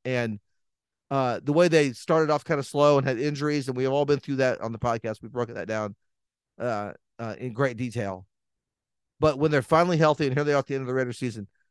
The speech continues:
they're playing incredible basketball, and they're, nobody wants to play them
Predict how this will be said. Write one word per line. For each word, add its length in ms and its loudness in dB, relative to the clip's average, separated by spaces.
they're 100 2
playing 220 6
incredible 340 2
basketball, 580 -2
and 160 0
they're, 200 2
nobody 260 6
wants 200 4
to 80 -10
play 180 2
them 300 -2